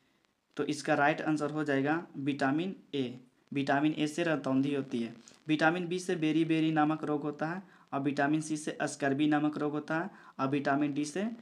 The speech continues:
रिकेटस होता है। तो इस, ये सबको भी हम लोग साथ में याद करते चलेंगे। चलते हैं अगले क्वेश्चन की ओर। पोंगल किस राज्य का त्यौहार है? केरल का, तमिलनाडु का या असम का या मध्य प्रदेश का?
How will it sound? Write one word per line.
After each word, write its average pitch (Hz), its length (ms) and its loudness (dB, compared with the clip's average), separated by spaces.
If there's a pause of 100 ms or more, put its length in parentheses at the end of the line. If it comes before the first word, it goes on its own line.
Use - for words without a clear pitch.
(260)
रिकेटस 147 560 0
होता 113 240 -6
है। 110 160 -6 (380)
तो 135 140 2
इस, 143 200 -4
ये 147 260 0
सबको 147 320 -2
भी 147 80 2
हम 147 140 4
लोग 160 80 2
साथ 143 320 0
में 151 100 4
याद 135 220 2
करते 135 280 -4
चलेंगे। 143 440 -2 (1040)
चलते 127 280 -4
हैं 147 80 2
अगले 139 260 0
क्वेश्चन 143 320 -4
की 170 160 -4
ओर। 220 220 -6 (1500)
पोंगल 160 320 6
किस 185 300 -4
राज्य 160 260 2
का 151 80 0
त्यौहार 127 440 0
है? - 180 -12 (500)
केरल 143 300 6
का, 165 280 0 (500)
तमिलनाडु 139 540 2
का 165 300 -4
या 139 200 -6
असम 143 300 -4
का 175 360 -4
या 143 100 0
मध्य 139 220 2
प्रदेश 123 360 -2
का? 120 220 -8